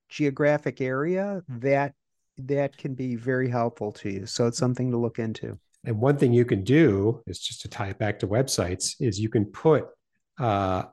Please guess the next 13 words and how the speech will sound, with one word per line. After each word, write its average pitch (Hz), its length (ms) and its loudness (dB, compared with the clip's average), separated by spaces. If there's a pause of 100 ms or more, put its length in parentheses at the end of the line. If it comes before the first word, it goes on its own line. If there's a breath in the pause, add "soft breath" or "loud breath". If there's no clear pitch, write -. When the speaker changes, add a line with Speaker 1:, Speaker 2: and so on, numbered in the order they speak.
(220)
Speaker 2:
a 120 40 0
unique 104 400 -2
website 110 580 0
link 104 560 -2
or 98 160 -4
just 113 300 -4
your 95 100 -4
homepage 107 580 0
or 90 100 -2
a 90 40 -2
Q 113 280 -4
R 98 140 0
code, 92 480 -4